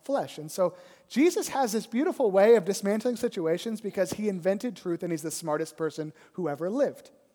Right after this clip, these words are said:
Right? If you think that you invented truth and you think you're the smartest person who ever lived,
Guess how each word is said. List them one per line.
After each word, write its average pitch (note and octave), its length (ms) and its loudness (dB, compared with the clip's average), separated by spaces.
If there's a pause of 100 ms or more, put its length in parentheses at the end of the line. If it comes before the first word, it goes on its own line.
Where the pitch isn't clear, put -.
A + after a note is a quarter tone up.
(580)
Right? F#3+ 140 -8
If F#3 120 -8
you B3+ 80 -2
think D#4 340 -2
that C#4 120 -6
you A#3 120 0
invented G3+ 340 0
truth F3 320 -6
and F3+ 100 -6
you F#3 100 -6
think D4+ 340 -2
you're C4 80 -4
the G#3 80 -4
smartest C#3+ 360 -6
person D3 240 -10
who C3+ 100 -4
ever B2+ 200 -6
lived, A#2+ 300 -6